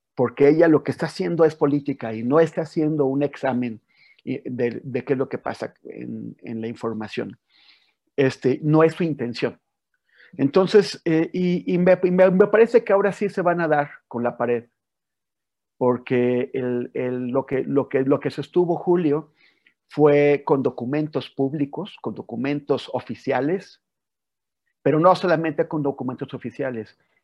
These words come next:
sino con los testimonios de la gente que está enfrentando este problema. O sea, hay, e-, e-, está, y, y qué, qué, qué bueno que hoy no estuvo con nosotros,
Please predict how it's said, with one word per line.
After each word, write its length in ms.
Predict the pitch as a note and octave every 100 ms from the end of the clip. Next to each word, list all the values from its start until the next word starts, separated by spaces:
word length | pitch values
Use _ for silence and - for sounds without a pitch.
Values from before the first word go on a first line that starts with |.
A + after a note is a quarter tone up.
| _
sino 340 | - D3 C3+ C#3
con 280 | E3+ F3 F3
los 240 | D#3+ -
testimonios 880 | D3 C#3 - C#3 E3 E3+ E3 D#3+ D3
de 80 | B2+
la 180 | A#2+
gente 540 | A2+ E3+ D#3+ D#3+ D#3+ D3+
que 100 | A#2+
está 400 | A2 - C#3 D3+ _ _ _ _ _ -
enfrentando 840 | C#3+ - C#3+ C#3+ F#3 F3+ F3 D#3
este 220 | D3+ D#3
problema. 600 | C#3+ B2 A#2 A2+ A2 - _ _ _ _ _ _ _ _ _ _ _ _ _ _
O 80 | -
sea, 340 | C3+ C#3+ C#3+ -
hay, 420 | D#3 E3 E3+ E3
e-, 140 | D#3 D#3
e-, 180 | D3+ D3
está, 420 | D3 - E3 D#3+ D#3
y, 220 | D3 D3+
y 80 | B2+
qué, 320 | - F3 E3+ -
qué, 200 | F3 D#3
qué 80 | F3
bueno 300 | E3 E3 D#3
que 100 | D#3
hoy 60 |
no 80 | D3
estuvo 300 | C3+ C#3+ C3+
con 140 | B2
nosotros, 540 | A#2 A2+ C#3 C3+ F3